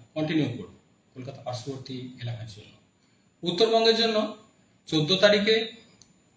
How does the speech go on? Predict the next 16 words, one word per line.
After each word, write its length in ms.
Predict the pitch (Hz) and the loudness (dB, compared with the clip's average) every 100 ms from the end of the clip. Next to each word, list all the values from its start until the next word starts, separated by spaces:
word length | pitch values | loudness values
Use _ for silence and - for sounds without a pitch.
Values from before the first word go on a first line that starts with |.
| _ _ _ _ | _ _ _ _
প্রভাব, 420 | 156 147 165 160 147 | 0 2 4 2 4
আহ, 300 | 139 135 151 | 2 0 -2
কিছুটা 200 | 165 156 | -2 0
বেশি 240 | 151 - | 0 -2
থাকার 220 | 170 170 | -4 -4
সম্ভাবনা 460 | - 165 165 165 165 | -4 -2 -2 -2 -4
রয়েছে 240 | 170 160 | -4 -4
mainly 220 | 160 160 | -2 0
মালদা, 360 | 143 135 139 160 | 2 2 2 2
আহ, 720 | - - - _ 123 113 113 | 2 -2 -16 _ -10 -10 -8
দক্ষিণ 300 | 123 - 165 | -8 -8 -4
দিনাজপুর, 340 | 160 160 175 165 | -2 0 -2 -4
উত্তর 180 | - 131 | -4 -2
দিনাজপুর 560 | 135 139 - 190 - 151 | -2 -4 -6 -14 -10 0
এই 140 | 147 | 2
জেলাগুলো। 400 | 135 113 107 - | 2 -2 -6 -10